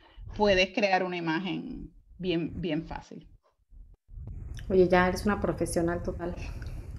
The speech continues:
Speaker 1: ¿Alguna otra pregunta? Y de-,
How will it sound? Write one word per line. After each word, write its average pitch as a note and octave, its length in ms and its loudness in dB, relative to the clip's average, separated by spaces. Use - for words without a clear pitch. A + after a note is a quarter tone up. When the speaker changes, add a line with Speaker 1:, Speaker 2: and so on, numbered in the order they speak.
Speaker 1:
¿Alguna G3+ 480 2
otra C4 200 12
pregunta? C4+ 540 2
Y G3+ 120 2
de-, G3+ 180 4